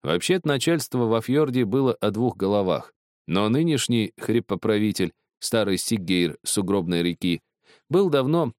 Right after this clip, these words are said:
и основательно прикован к постели. Помимо судов, выходивших на промысел акулы из Сугробной косы, Лощины и Сегюльнеса, во фьорде нередко можно было видеть и множество других.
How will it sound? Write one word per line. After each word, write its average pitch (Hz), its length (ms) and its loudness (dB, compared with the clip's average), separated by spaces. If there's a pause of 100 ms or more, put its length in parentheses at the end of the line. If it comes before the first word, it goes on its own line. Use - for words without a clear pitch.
(120)
и - 60 -2
основательно 104 640 0
прикован 98 480 -2
к - 80 -14
постели. - 540 -8 (960)
Помимо 175 380 2
судов, 151 440 0
выходивших 107 680 0
на 95 120 0
промысел 101 540 0
акулы 98 400 2
из 85 80 0
Сугробной 85 560 0
косы, 127 480 -4 (300)
Лощины 117 560 2
и 104 340 -2
Сегюльнеса, 95 800 0 (400)
во 85 160 2
фьорде 156 400 2
нередко 135 500 2
можно 120 340 0
было 107 180 2
видеть 110 380 0
и 90 40 0
множество 95 560 -2
других. 85 480 -2